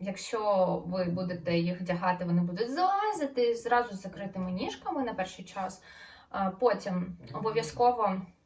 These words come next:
до речі, ці сліпи мають бути з такими відворотами, щоб можна було робити закриті ручки.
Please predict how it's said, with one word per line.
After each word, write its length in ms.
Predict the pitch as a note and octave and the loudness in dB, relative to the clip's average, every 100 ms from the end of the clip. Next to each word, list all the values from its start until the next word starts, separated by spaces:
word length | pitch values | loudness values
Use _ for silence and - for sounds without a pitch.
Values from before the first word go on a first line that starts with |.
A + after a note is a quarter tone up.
| _ _ _ - A#3+ | _ _ _ -2 2
до 60 | |
речі, 320 | A3+ F#3 F3 | 4 4 2
ці 140 | F#3+ - | -6 -6
сліпи 280 | - G4 D#4 | -2 0 2
мають 340 | B3+ D4 A#3 | 4 4 2
бути 400 | G#3+ C#4 A#3+ G3 - | 0 2 4 2 -4
з 60 | - | -4
такими 360 | - C4+ B3+ A3+ | 0 2 2 2
відворотами, 680 | C4+ A3 A3+ C4 C#5 C4+ G3+ | 0 0 2 4 4 2 0
щоб 260 | - G3+ | -4 -6
можна 260 | A3+ B3+ C4+ | -2 0 0
було 200 | B3 G#3+ | 0 -2
робити 320 | G3+ G#3 B3+ | 0 0 0
закриті 460 | A#3+ G3 A3+ A#3 G3+ | -2 -4 -6 -6 -6
ручки. 340 | F3+ - - | -6 -8 -12